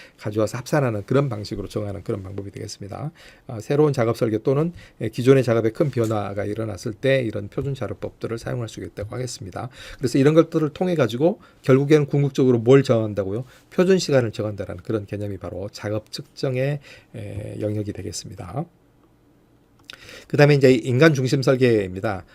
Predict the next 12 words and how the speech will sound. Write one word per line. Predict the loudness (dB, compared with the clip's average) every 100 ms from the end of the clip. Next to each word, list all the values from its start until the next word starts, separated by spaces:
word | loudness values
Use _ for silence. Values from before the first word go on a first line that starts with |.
| _ _
아, | -4 0 2 2 0 -2 -4 -6 -10 -18 -20 -4
그 | 0 4 4 4 0 -18 _ 0
인간이 | 2 8 8 8 4 2 0
작업 | 2 4 4
공간에서, | 2 2 4 4 2 2 2 4
어, | 2 0
차지하는 | 0 0 4 4 4
어떤 | 0 0 2
의미라든가 | 4 4 4 2 0
형태 | -2 -2 0
이런 | 0 -2
것들이, | -4 -8 -8 -6 -8